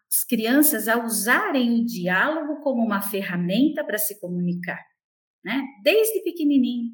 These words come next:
a lembrar, a, a, a entender os seus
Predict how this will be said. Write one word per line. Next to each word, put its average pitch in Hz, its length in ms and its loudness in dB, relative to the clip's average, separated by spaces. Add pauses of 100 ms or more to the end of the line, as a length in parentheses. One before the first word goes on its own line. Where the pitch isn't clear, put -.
(520)
a 208 200 4
lembrar, 208 720 0
a, 175 420 -4
a, 175 380 -6
a 208 40 -4
entender 214 720 0
os 214 120 -6
seus - 240 -6